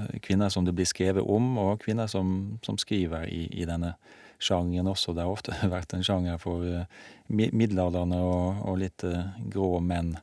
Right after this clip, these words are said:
Men, eh, det er fint at en prest som Ingrid Bjerkås er med, også, også fordi, eh,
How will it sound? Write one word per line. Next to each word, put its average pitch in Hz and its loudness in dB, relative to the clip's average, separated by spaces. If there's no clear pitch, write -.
Men, 104 6
eh, 107 6
det 113 2
er 117 4
fint 139 2
at 107 0
en 110 2
prest - -2
som 95 2
Ingrid 95 4
Bjerkås 110 0
er 95 0
med, 90 0
også, 120 2
også - -2
fordi, 101 2
eh, 90 0